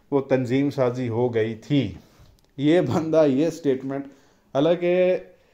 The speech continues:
जो भी मीडिया यूज़, सोशल मीडिया यूज़ करता है, सबको ये गिराज और इन सारे मामलात का पता है। तो फिर इस तरह की बात करके अगले बंदे को मौका देना, "भाई ये देख लो," तो ये हकीकत है, ये खुद मान रहा है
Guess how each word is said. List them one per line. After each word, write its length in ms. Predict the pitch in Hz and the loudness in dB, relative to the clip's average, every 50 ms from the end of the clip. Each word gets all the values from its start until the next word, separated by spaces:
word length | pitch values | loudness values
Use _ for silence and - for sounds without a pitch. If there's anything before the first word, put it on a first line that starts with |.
| _ _ _ 143 | _ _ _ 0
जो 240 | 147 165 185 196 | 2 4 4 4
भी 360 | 185 175 185 185 180 180 175 147 | 4 2 0 -2 -2 -2 -2 -2
मीडिया 420 | 147 147 147 147 147 151 165 165 156 | 0 2 2 2 2 2 2 2 4
यूज़, 280 | 147 143 147 147 139 | 4 4 2 2 2
सोशल 300 | 143 143 139 135 160 147 | 0 -2 -2 -2 -2 -2
मीडिया 320 | 151 147 143 143 156 156 147 | -2 -2 -2 0 2 2 2
यूज़ 340 | 135 131 135 139 135 131 - | 2 2 0 0 -2 -2 -2
करता 300 | 143 131 127 131 143 147 | -4 -4 -2 -2 0 -2
है, 60 | 139 | 0
सबको 420 | 143 160 151 151 147 143 151 147 | 0 -2 -4 -4 -4 -4 -2 0
ये 180 | 139 139 139 131 | 2 2 2 0
गिराज 460 | 120 117 113 117 117 120 131 131 131 | 0 -2 -2 0 2 2 2 0 -2
और 120 | 127 127 | -2 -4
इन 120 | 127 127 127 | -4 -4 -6
सारे 260 | 127 127 120 120 120 | -6 -6 -4 -4 -2
मामलात 580 | 117 113 110 113 117 110 113 110 113 117 - - | -2 -2 -2 -2 0 0 0 2 2 0 0 -4
का 120 | - 117 | -6 -6
पता 300 | - - 98 - - 104 | -4 -4 -6 -4 -4 -4
है। 100 | 87 - - - _ _ _ - - _ _ _ _ _ - | -4 -6 -10 -18 _ _ _ -20 -20 _ _ _ _ _ -16
तो 80 | 165 | -6
फिर 420 | 147 - 185 208 196 185 170 160 - 190 | 2 4 4 4 4 2 0 -4 -2 -2
इस 180 | 196 - - | -2 0 2
तरह 160 | - 196 196 | 4 4 4
की 120 | 180 180 165 | 4 2 2
बात 400 | 131 135 135 151 160 170 165 - 180 | 4 6 6 8 6 4 2 -2 -4
करके 680 | 165 156 151 - - 156 160 170 160 160 160 160 160 | -4 -4 -4 -2 0 2 2 2 0 -2 -2 0 2
अगले 300 | 156 151 156 160 170 156 | 2 2 2 0 0 0
बंदे 260 | 147 139 147 151 151 | 0 2 2 2 2
को 120 | 143 147 | 2 2
मौका 320 | 135 127 120 117 117 143 139 | 0 -2 -2 -2 0 0 0
देना, 280 | 131 131 127 131 131 | 0 0 -2 -2 -4
"भाई 160 | 131 127 120 120 | -4 -2 -2 -2
ये 140 | 127 127 | -2 -4
देख 300 | 113 107 104 113 110 110 | -4 -2 -2 -4 -4 -4
लो," 100 | 123 110 110 113 - - _ _ _ - _ _ _ _ _ | -6 -8 -8 -10 -12 -20 _ _ _ -20 _ _ _ _ _
तो 60 | 120 | -6
ये 180 | 117 123 139 131 | -4 0 0 0
हकीकत 460 | 120 107 104 113 110 110 131 120 120 123 | 0 0 -2 -4 -6 -2 -2 -2 -2 0
है, 60 | 120 | -2
ये 60 | 117 | -2
खुद 220 | 110 - 135 135 135 | -2 -2 -4 -4 -4
मान 360 | 127 117 110 110 113 113 113 | -4 -4 -4 -4 -4 -2 -2
रहा 80 | 110 | -2
है 60 | 110 | -4